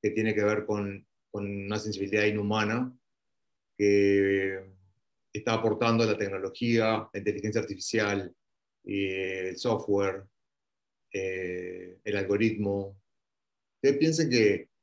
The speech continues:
que hay, que hay cosas que están marcadas ya por la,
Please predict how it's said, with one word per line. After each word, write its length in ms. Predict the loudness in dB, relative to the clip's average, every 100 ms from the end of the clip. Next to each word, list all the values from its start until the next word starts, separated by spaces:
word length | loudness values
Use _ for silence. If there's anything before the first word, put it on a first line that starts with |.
| _ _
que 80 | 0
hay, 360 | 4 4 2 -4 _ _ _ _ -2
que 60 |
hay 80 | 0
cosas 200 | 0 -2
que 100 | -2
están 260 | 0 2 4
marcadas 580 | 2 2 2 2 0 -6 _
ya 360 | -2 -2 -2 -8 _ _
por 260 | 0 0 0
la, 200 | -2